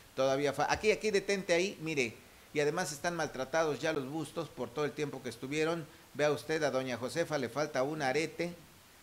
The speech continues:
ya se perdió quién sabe dónde, y los demás héroes también ya tienen, eh, la cara raspada por falta de mantenimiento. Bueno, y además le falta la leyenda, la leyenda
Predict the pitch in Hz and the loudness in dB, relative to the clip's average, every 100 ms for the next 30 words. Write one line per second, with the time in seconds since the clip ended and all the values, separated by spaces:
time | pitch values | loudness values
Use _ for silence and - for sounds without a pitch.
0 | - 139 135 139 123 120 117 151 151 143 | -10 -2 -2 -2 -4 -2 0 0 -2 -2
1 | 127 135 139 120 147 180 185 185 - - | -2 0 0 0 -2 -2 -4 -6 -12 -20
2 | - - 117 127 143 131 139 135 147 147 | -20 -8 -4 0 -2 -2 -2 0 0 0
3 | 131 - 117 135 127 139 131 139 135 123 | -2 -4 -4 -6 -2 -4 -2 -4 -4 -6
4 | 104 - - - - 113 113 107 - 147 | -8 -10 -20 -20 -8 -4 -2 -2 0 2
5 | 139 120 113 - 170 165 151 147 - - | 4 2 -2 -2 4 4 4 0 -2 -16
6 | - - 113 107 - 139 160 135 120 113 | -20 -8 -4 -4 0 0 2 0 0 -2
7 | 113 113 98 117 113 110 107 95 92 - | -4 -6 -6 -6 -6 -6 -8 -8 -10 -10
8 | 110 156 147 127 139 139 143 175 170 143 | -2 2 2 0 -2 -2 0 0 0 0
9 | 165 165 160 135 123 117 139 160 123 95 | 0 2 4 4 2 -2 -4 -4 -4 -6
10 | 73 - - 98 98 110 107 127 175 165 | -8 -8 -14 -6 -4 -4 -6 -2 -2 -2
11 | 151 151 151 | 0 0 0